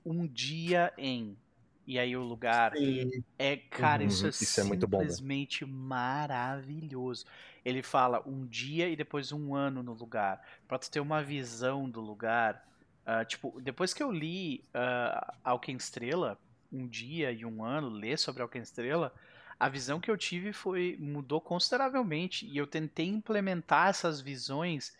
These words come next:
Speaker 1: naqueles, né, naquelas ceninhas de início, meio e fim, que às vezes acontece e tal, com, tipo, as velhinhas escutando rádio, sabe? Aquelas coisas assim. Ah, porque, cara, é, é, o jeito como eles escrevem e-, esse fluff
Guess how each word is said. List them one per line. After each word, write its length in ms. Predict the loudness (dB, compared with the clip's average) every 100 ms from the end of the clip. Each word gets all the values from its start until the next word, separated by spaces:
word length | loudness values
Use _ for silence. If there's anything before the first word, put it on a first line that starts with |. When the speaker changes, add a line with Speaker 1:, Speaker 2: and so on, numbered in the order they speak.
| -20 -20 _
Speaker 1:
naqueles, 520 | -4 -2 0 -2 -4 -4
né, 240 | 0 2
naquelas 400 | 0 0 -2 0
ceninhas 580 | -2 -4 -4 -4 -4 -6
de 80 | -10
início, 460 | -8 -8 -8 -10
meio 240 | -6 -6 -6
e 20 |
fim, 300 | -10 -10 -8
que 100 | -8
às 100 | -8
vezes 180 | -8 -6
acontece 600 | -4 -6 -2 -2 -2 -4
e 40 |
tal, 300 | -2 0 -2 -10 -20 _
com, 260 | -4 -2 -2
tipo, 480 | -6 -4 -4 -4 -6 -18 0
as 200 | 0 4
velhinhas 440 | 4 4 0 -2 -4
escutando 400 | -6 -6 -6 -4
rádio, 640 | 0 4 4 2 -6 -12
sabe? 280 | -2 0 2
Aquelas 280 | 0 -2 -2
coisas 300 | -2 -2 -2
assim. 280 | -6 -8 -8 -12 -20 -20 -20 -20 _
Ah, 520 | 4 6 6 4 2 -2 _ _ _ _ -2
porque, 800 | -2 -2 -6 -4 -2 -2 -4 -8 -8
cara, 300 | -2 2 2
é, 400 | 2 0 -2 -4
é, 40 |
o 140 | -6 -2
jeito 320 | -2 -2 -2
como 200 | -4 -2
eles 180 | -2 -4
escrevem 720 | -6 -4 2 2 2 -2 -4
e-, 380 | -6 -4 -6 -4
esse 240 | -6 -6 -8
fluff 680 | -6 2 4 2 -8 -14